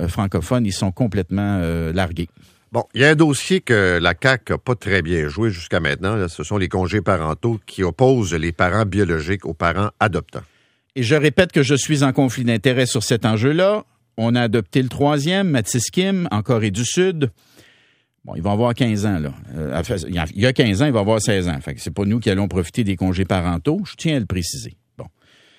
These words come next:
Speaker 1: Cela étant dit, la caq, elle s'était engagée à donner le même nombre de congés payés aux couples qui adoptent qu'à ceux, euh, qui ont des enfants biologiques. Bon. Et malgré une amé-, amélioration notable, absolument,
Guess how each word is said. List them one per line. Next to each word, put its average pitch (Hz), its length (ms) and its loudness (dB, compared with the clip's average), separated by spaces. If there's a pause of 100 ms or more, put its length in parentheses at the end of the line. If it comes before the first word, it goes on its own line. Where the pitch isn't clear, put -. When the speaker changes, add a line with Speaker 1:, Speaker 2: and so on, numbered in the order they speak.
(240)
Speaker 1:
Cela 185 340 2
étant 123 260 2
dit, 71 280 -6
la 120 160 4
caq, 202 320 4
elle 127 100 4
s'était 147 400 2
engagée 135 720 2
à 110 120 2
donner 131 580 2 (340)
le 113 120 4
même 180 420 2
nombre 139 460 2
de 120 80 2
congés 147 360 2
payés 131 380 2
aux 131 160 2
couples 185 380 2
qui 151 200 0
adoptent 139 460 2 (120)
qu'à 127 160 2
ceux, 175 440 0
euh, 107 440 2
qui 139 180 -2
ont 135 80 4
des 120 180 0
enfants 117 320 0
biologiques. 98 580 -4 (180)
Bon. 78 160 -8 (840)
Et 131 120 0
malgré 180 420 4
une 190 140 2
amé-, 151 560 2 (160)
amélioration 139 920 4
notable, 139 640 0 (160)
absolument, 131 540 0